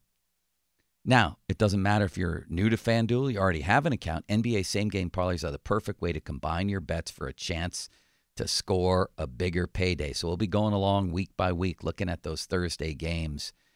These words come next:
Every, man, that Warriors Jazz game, it was like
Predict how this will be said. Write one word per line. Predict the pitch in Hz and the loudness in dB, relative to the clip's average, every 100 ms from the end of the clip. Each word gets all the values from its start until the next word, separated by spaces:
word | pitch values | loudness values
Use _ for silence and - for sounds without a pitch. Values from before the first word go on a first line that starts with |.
| _ _ _ - | _ _ _ 2
Every, | 110 123 95 82 - 95 98 | 6 6 6 0 0 -2 0
man, | 98 90 | 0 0
that | 73 - | 0 -4
Warriors | 85 95 73 69 | -2 0 -2 -4
Jazz | 82 85 90 | -2 0 -2
game, | 76 73 | -4 -8
it | 69 | -6
was | 78 78 | -6 -6
like | 76 | -6